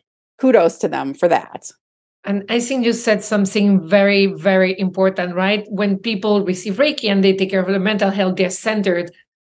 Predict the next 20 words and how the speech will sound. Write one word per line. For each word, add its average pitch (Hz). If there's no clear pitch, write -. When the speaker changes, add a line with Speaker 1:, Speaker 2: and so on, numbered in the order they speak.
Speaker 2:
And 226
then 240
you're 247
actually 226
helping 196
what 214
other 208
people 208
see 202
as 196
the 190
other 190
side. -
Because 196
I've 226
been 247
in 226
a 202
society 196
without 185